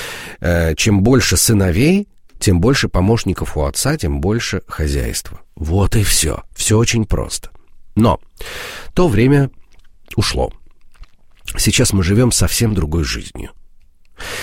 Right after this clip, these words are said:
И преемственность, как таковая, уже не является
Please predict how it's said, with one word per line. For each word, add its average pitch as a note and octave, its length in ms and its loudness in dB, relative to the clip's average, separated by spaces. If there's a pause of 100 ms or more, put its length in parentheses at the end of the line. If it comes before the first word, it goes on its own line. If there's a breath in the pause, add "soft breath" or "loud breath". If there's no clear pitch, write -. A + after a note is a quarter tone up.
(160 loud breath)
И B2+ 100 2
преемственность, A#2 960 0
как - 200 -2
таковая, D2 520 -2 (140)
уже G#2+ 280 2
не A#2 220 4
является G#2+ 960 2